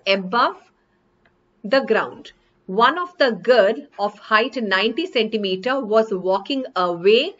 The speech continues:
from the base of the lamppost at a speed of one point two meter per second. So this is the case study or the case or a paragraph which belongs to a particular chapter of class tenth mathematics.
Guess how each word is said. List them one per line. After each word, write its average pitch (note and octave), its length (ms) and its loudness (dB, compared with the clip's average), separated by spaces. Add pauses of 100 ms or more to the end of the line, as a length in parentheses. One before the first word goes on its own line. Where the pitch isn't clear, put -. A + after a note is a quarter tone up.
(160)
from A#3 400 -2
the G#3+ 100 4
base G#3+ 540 0 (120)
of A3 460 -4 (180)
the F#3+ 140 0
lamppost G#3 760 0 (100)
at G#3+ 220 0
a C4+ 80 0
speed A3+ 520 -6
of A#3 220 -2 (180)
one G#3 220 0
point A3+ 420 -4
two F4 240 -8
meter G#3+ 500 -4
per D4 180 -2
second. - 600 -10 (360)
So D#4+ 200 -8
this A#3 200 0
is C4+ 140 -6
the E4 140 0 (120)
case A3+ 280 0
study F#3 460 -6
or F#3+ 140 -4
the D4 240 -4
case B3 440 -4
or D4+ 80 -4
a F#3+ 140 -6
paragraph A3 640 -2 (640)
which A#3+ 260 -8
belongs A3+ 400 0
to D#4+ 120 0
a E4 80 -2
particular A#3+ 420 -2
chapter G3 480 -2
of - 320 -4
class G#3+ 360 -2
tenth C#4 260 -4
mathematics. F3 760 -6